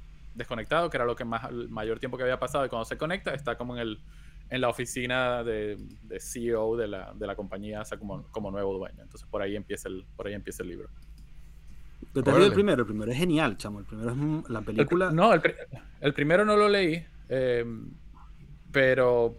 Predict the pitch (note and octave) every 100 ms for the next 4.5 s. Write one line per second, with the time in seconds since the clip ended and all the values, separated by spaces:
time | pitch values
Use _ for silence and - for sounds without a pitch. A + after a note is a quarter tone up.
0 | - C#3+ C3+ B2+ - - - - - -
1 | - - B2 - C#3 D3 A#2+ - C3 A#2+
2 | C3+ D3 D#3+ F3+ D3+ D#3+ C3+ B2 D3+ D#3+
3 | D3+ C3+ D3+ D#3+ E3 D#3+ D3 E3 E3 F3+
4 | D3+ C3 C3+ -